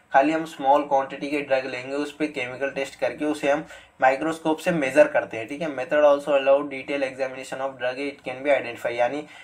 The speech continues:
इससे डिटेल examination हो जाती है जो हमारा drug है और वो identify भी हो जाता है, ठीक है। Organized drug by their own historical characteristics, यानी historical characteristic, यानी उसके historical जो, अ, पीढ़ियों से चले आ रहे हैं उसके कैसे कैरेक्टरिस्टिक्स हैं, उसके character क्या क्या हैं,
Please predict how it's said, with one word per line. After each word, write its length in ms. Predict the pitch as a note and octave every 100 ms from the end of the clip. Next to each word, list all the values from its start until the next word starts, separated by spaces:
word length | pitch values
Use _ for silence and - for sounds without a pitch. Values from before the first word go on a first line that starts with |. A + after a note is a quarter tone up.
| - C#3
इससे 280 | C#3+ F3
डिटेल 380 | D#3 C#3 C3+ D#3
examination 600 | C#3 C3+ C#3 C#3 C#3 C#3+
हो 120 | C#3 B2+
जाती 280 | B2+ B2+
है 100 | C#3
जो 180 | C#3 C#3
हमारा 220 | C3+ C3+
drug 300 | C3+ - B2+
है 220 | C3 C#3+ - - _ C3+
और 360 | C3+ C#3 - D3
वो 100 | E3
identify 560 | D#3 C3 B2 - B2
भी 120 | C3 C#3+
हो 120 | B2
जाता 240 | A#2 A#2+
है, 60 | A#2
ठीक 160 | D3
है। 100 | F3
Organized 580 | - C#3 D3+ D#3 D#3+ D3+
drug 160 | D3+ D#3 - - _ C#3+
by 140 | D3 D3
their 300 | E3 - C#3+
own 140 | D3+ D3
historical 480 | - C#3 C#3+ D#3 D3+
characteristics, 840 | C#3 C3 - - C#3 - B2 C3+
यानी 240 | C3 D3
historical 480 | C#3+ - C#3+ D3 D#3
characteristic, 680 | D3+ C3+ C3 B2+ C3 C3 C#3+
यानी 180 | D3+
उसके 240 | D#3 - F3
historical 800 | E3 - - - D#3 D#3 D#3+ E3+
जो, 260 | E3+ E3+ - - _ C3+
अ, 220 | B2+ C3
पीढ़ियों 480 | C3 D#3 D#3+ D#3+ F3+
से 140 | F#3
चले 300 | - D#3+ E3
आ 140 | D#3+ D3+
रहे 120 | D#3
हैं 60 |
उसके 240 | D#3+ - F3
कैसे 380 | - D3 D3 E3
कैरेक्टरिस्टिक्स 720 | D#3 C#3+ C#3+ D3+ D3+ C#3 C#3+
हैं, 80 | C3
उसके 260 | C3 D3+
character 400 | C#3+ C3+ C#3 D3
क्या 260 | C#3 C#3 B2+
क्या 180 | B2+
हैं, 140 | A#2+